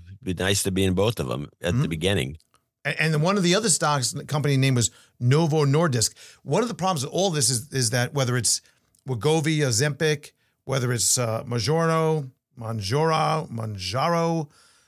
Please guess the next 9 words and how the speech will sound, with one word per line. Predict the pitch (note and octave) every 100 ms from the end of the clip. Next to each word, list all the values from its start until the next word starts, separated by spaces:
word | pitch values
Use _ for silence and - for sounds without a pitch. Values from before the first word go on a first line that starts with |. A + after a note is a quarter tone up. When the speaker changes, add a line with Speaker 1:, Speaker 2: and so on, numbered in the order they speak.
| _ -
Speaker 2:
uh, | C#3 D3 D3 C#3+ C#3 C#3 C#3 C3+
Speaker 1:
<laughs> |
Speaker 2:
semaglutide, | G2 B2 D#3 C3 D3+ F#3+ - E3+ D#3+ D#3+
wh-, | D#3 A3 A3+
whatever | A3+ B3
the | A3
particular | E3+ E3+ D#3+ E3+
brand | A#2 E3 F3 F3+ D#3+
or | C#3+